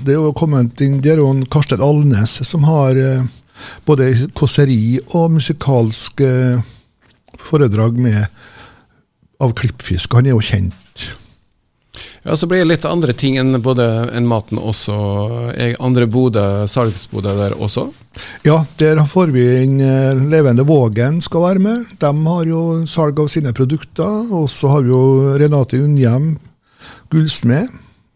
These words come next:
Speaker 1: og så har vi Folland Klippfisk. Det er dem vi har i år nå, altså. Det her er jo en, liksom en snakk om å, vi prøver jo, ønsker jo å dra, ta videre utover, men nå er i år som er den store generalprøven for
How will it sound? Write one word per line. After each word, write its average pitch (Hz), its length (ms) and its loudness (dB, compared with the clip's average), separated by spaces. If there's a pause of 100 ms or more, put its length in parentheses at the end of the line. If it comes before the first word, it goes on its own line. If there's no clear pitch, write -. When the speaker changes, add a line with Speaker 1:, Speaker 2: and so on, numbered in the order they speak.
(280)
Speaker 1:
og 123 80 -2
så 156 100 -2
har 147 80 4
vi 135 80 2
Folland 139 520 2
Klippfisk. - 640 -4 (500)
Det 156 80 0
er 160 140 2
dem 127 340 2
vi 139 80 2
har 127 320 2
i 120 80 2
år 117 260 2
nå, 151 140 0
altså. - 240 -10 (580)
Det 135 100 2
her 143 180 4
er 165 80 2
jo 135 100 4
en, 123 100 2
liksom 123 240 0
en 123 200 2
snakk - 480 -2
om 117 180 2
å, 120 180 0
vi 131 140 -2 (260)
prøver 143 360 2
jo, 110 200 -2
ønsker 147 640 -2
jo 127 160 0
å 156 80 0
dra, 131 240 2
ta 127 160 -2
videre 117 560 0 (560)
utover, 120 400 0
men 135 300 0 (420)
nå 135 240 0
er 120 140 2
i - 20 2
år 131 400 0
som 147 240 -4
er 113 320 0 (460)
den 135 100 2
store 139 460 2 (100)
generalprøven 110 880 2
for 127 160 2